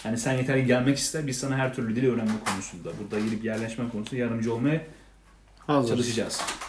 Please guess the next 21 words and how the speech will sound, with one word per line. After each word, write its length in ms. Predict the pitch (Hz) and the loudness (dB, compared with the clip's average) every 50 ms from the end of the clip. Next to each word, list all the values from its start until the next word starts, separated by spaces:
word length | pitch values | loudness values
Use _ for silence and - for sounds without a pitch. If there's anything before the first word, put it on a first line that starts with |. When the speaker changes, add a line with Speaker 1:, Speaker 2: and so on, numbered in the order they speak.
| - - - - - - - | -14 -16 -20 -20 -20 -14 -6
Speaker 1:
Bu 320 | 123 131 165 185 226 226 226 | 0 4 6 6 6 4 4
teklif 580 | - 156 151 - - 233 240 - - - - | 4 4 2 4 0 -2 -4 -4 -6 -6 0
ne 180 | 139 147 151 147 | 4 4 6 6
Dublin'den 440 | 151 143 139 139 139 143 143 135 110 | 6 6 6 6 6 6 6 6 4
gelmişti, 520 | 98 90 92 - - - - 190 208 - - - - - - - - | 2 0 -4 -6 -8 -8 -6 -6 -6 -6 -8 -14 -20 -20 -20 -2 0
<laughs> 340 | 147 135 - 135 135 - 139 | 2 2 2 2 0 2 4
ne 80 | 143 | 6
Londra'dan 460 | 143 143 139 131 123 123 117 117 107 92 | 8 8 8 8 8 6 6 4 2 2
gelmişti. 440 | 85 80 82 - - - - - - - | 0 -4 -8 -10 -12 -12 -14 -14 -8 -4
Hani 180 | 107 110 104 | -2 0 4
Dublin'de 340 | 127 131 131 147 156 151 143 | 4 4 6 6 6 6 6
bu 100 | 139 139 | 6 6
konuda 200 | 143 139 135 127 | 6 4 6 6
biraz 240 | 127 127 123 110 117 | 6 6 6 6 4
daha 140 | 117 110 - | 2 0 0
tok 260 | - 110 - - - | -2 -4 -6 -4 -2
diyebiliriz 400 | 110 107 98 104 143 190 202 175 | 0 0 0 0 0 0 0 0
ama 220 | 170 175 143 123 | 0 2 2 4
Dublin'in 340 | 127 127 131 131 143 147 147 | 4 4 4 4 4 4 6
biraz 260 | 139 143 139 139 127 | 6 6 6 4 4
daha 320 | 139 143 143 135 139 - | 4 2 2 2 -2 -4